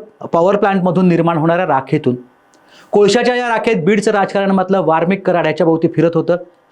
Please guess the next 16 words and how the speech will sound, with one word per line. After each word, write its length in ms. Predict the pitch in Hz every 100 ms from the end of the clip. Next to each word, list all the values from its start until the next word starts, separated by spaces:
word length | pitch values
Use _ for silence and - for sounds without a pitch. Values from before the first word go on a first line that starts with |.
| - -
संतोष 340 | 190 185 202
देशमुख 380 | 190 180 190 160
हत्या 220 | 160 208
प्रकरण 340 | 208 185 202
आणि 120 | 214 226
त्यानंतर 420 | 190 202 214 226 254
पोलिसांना 400 | 220 220 202 196
शरण 240 | 170 170
आलेला 260 | 175 165 180
वाल्मिक 400 | 165 135 165 -
कराड, 240 | 185 143 120 - _ _ _ -
राज्यभर 460 | 143 147 175 208
गाजलेलं 340 | 220 170 180 170
हे 140 | 170
हत्या 260 | 151 151 202
प्रकरण, 320 | 170 151 135